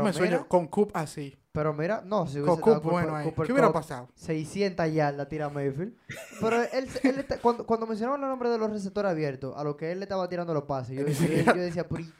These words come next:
Speaker 2: quién
Speaker 1: ¿Quiénes
Speaker 2: es
Speaker 1: son esos
Speaker 2: ese? Yo
Speaker 1: tigres?
Speaker 2: nunca había escuchado ese nombre
Speaker 1: Yo
Speaker 2: en
Speaker 1: nada
Speaker 2: mi
Speaker 1: más
Speaker 2: vida".
Speaker 1: con
Speaker 2: Sí, eso fue, fue de loco. Ahora bien, eh, mierda, loco.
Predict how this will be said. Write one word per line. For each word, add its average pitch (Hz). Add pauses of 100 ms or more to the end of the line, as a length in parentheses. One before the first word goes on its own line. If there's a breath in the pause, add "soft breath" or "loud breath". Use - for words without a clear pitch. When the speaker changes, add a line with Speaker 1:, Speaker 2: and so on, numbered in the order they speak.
Speaker 2:
quién 208
Speaker 1:
¿Quiénes 240
Speaker 2:
es -
Speaker 1:
son 220
esos 190
Speaker 2:
ese? 175
Yo 240
Speaker 1:
tigres? 247
Speaker 2:
nunca 226
había 226
escuchado 190
ese 185
nombre 185
Speaker 1:
Yo 185
Speaker 2:
en -
Speaker 1:
nada 202 (120)
Speaker 2:
mi 147
Speaker 1:
más 139
Speaker 2:
vida". -
Speaker 1:
con - (160)
Speaker 2:
Sí, 214
eso 175
fue, 175 (100)
fue 170
de 170
loco. 190
Ahora 160
bien, 127 (1500)
eh, 139
mierda, 135
loco. 131